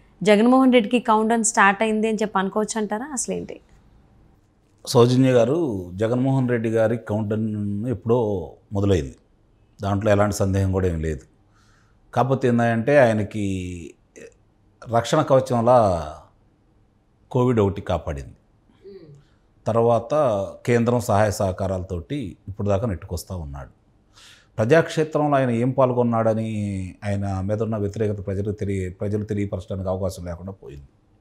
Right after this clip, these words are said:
Speaker 2: స్థానిక సంస్థల్లో దౌర్జన్యాలు, మరి వాళ్ళు ఏ విధంగా బెదిరించి అన్ని వ్యవస్థలను చేతిలో పెట్టుకొని ఎలా గెలిచారో చూసాం. అక్కడ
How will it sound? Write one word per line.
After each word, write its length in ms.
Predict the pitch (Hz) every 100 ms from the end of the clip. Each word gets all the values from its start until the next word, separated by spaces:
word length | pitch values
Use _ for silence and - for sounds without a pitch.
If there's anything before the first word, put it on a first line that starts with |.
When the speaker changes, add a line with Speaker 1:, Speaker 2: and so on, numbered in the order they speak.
| _ _ _ _ _ _ -
Speaker 2:
స్థానిక 360 | 117 113 120
సంస్థల్లో 600 | 107 110 101 - 98 107 104
దౌర్జన్యాలు, 720 | 101 101 98 98 95 90 95 _ _ - 113 95 - _ _ _ -
మరి 120 | 110
వాళ్ళు 220 | 107 101
ఏ 40 | 107
విధంగా 800 | 104 107 104 101 98 92 87 - - _ _ _ _ -
బెదిరించి 680 | 110 107 110 107 101 113 104 - _ _ -
అన్ని 180 | 107 107
వ్యవస్థలను 580 | 104 107 107 - 101 98
చేతిలో 260 | 101 101 98
పెట్టుకొని 520 | 92 - 95 92 101 _ _ _ _ _ _ _ _ _ -
ఎలా 160 | 113 110
గెలిచారో 480 | 101 104 110 120 139
చూసాం. 240 | 87 - 69 _ _ _ _ _ _ _ _ _ -
అక్కడ 280 | 104 -